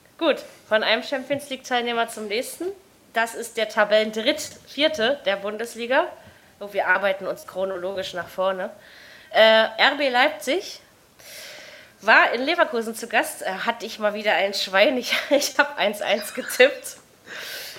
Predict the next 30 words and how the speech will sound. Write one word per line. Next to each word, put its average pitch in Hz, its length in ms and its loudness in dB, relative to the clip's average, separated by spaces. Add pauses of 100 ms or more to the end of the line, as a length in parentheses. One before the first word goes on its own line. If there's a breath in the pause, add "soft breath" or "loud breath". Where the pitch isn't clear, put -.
(400 loud breath)
Und 254 380 10 (380)
hab 302 200 4
mich 339 180 -4
dann 277 220 6
doch 277 260 4
gefreut. 254 520 2
Ich, - 260 -6
ähm, 233 320 2
was 269 160 -10
mir - 200 -2
also 220 200 -6
dazu 226 320 -2
einfällt, 269 480 -4
ist, - 360 -8 (160)
dass, 208 520 2 (800 soft breath)
äh, 208 200 4 (120)
ich 220 120 -6
von 262 160 0
Leverkusen 294 600 2
positiv 285 520 -4
überrascht 220 680 2
war, 170 300 -2 (240)
wie 220 100 -10
doch 240 200 -2
schon 233 140 -12
des 240 140 -10
Öfteren 190 500 -2
in 180 80 -10
dieser 180 240 -2
Spielzeit. 185 580 -8